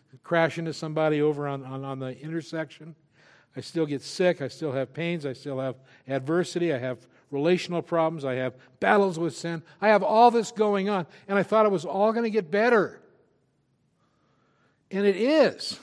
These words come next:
And God's doing that. He's giving you the Spirit of God, and, and there is a great victory even here. But the ultimate victory is still in the future.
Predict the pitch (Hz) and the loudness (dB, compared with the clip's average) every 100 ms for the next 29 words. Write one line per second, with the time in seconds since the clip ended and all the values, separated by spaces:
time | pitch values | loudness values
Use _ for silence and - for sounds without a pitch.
0 | - _ _ _ _ _ _ _ _ _ | -20 _ _ _ _ _ _ _ _ _
1 | _ _ - 160 196 240 180 170 277 320 | _ _ -10 -4 0 0 -2 -2 0 2
2 | 302 214 143 101 - - _ _ _ _ | 2 2 0 -4 -16 -20 _ _ _ _
3 | _ _ 165 147 160 226 226 170 - 208 | _ _ -12 -8 -4 -4 -4 -6 -8 -2
4 | 185 160 139 165 131 120 131 127 135 143 | -2 0 -2 0 0 -4 -8 -8 -6 -6
5 | 147 127 143 120 143 139 147 135 156 139 | -6 -4 -4 -4 -6 -6 -10 -6 -8 -8
6 | 110 - 170 139 104 - _ _ _ - | -12 -6 -4 -2 -6 -16 _ _ _ -14
7 | 131 143 175 175 170 131 151 - 123 120 | -2 0 0 -2 -8 -2 -4 -4 -8 -6
8 | 117 - - 131 120 110 135 127 - 101 | -8 -12 -8 -6 -8 -10 -10 -10 -10 -20